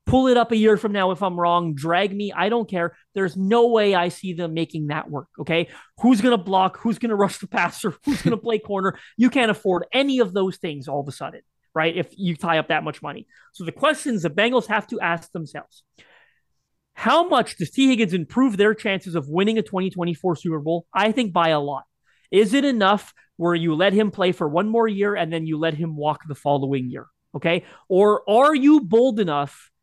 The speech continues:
in your ability to scout wide receiver talent where you trade him for a first round pick? That's probably what you'd get for him, right? I think. Or even a second round pick. If that's a thir-, if it's a thirty, the Titans trade their second rounder, the thirty-eighth overall pick.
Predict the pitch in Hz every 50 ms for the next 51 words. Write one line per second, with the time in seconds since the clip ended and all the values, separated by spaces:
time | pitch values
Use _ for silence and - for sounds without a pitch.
0 | _ _ - 180 170 180 208 240 254 226 175 226 220 220 220 208 196 180 160 147
1 | - - 196 202 - 208 208 208 214 208 202 147 - 208 185 170 156 - - 151
2 | 147 151 151 170 - _ _ _ _ - 180 175 175 233 285 269 - - 254 247
3 | 247 214 214 180 160 - - 175 156 143 - - - 254 269 - - - 247 247
4 | 226 - 214 170 - - _ _ - 165 170 - - 214 220 226 233 226 202 226
5 | - - 226 233 180 175 196 180 185 - 190 165 170 196 214 233 233 - _ _
6 | _ _ _ _ - 160 160 185 - 180 151 - - 180 190 254 254 - - -
7 | _ _ _ _ _ _ _ _ _ 190 214 285 349 359 508 - - - - -
8 | 240 214 330 208 180 160 160 143 127 156 147 170 190 214 226 - 202 147 - _
9 | 226 233 220 - 247 196 247 - - 240 - - - 311 320 294 254 - - -
10 | - 240 208 - 330 359 359 311 - - 294 294 214 240 208 175 - - 330 311
11 | 320 320 269 247 226 208 185 165 151 139 143 139 135 - - 311 330 320 330 294
12 | 277 262 262 254 - 233 226 233 202 214 202 190 185 180 - - 180 143 -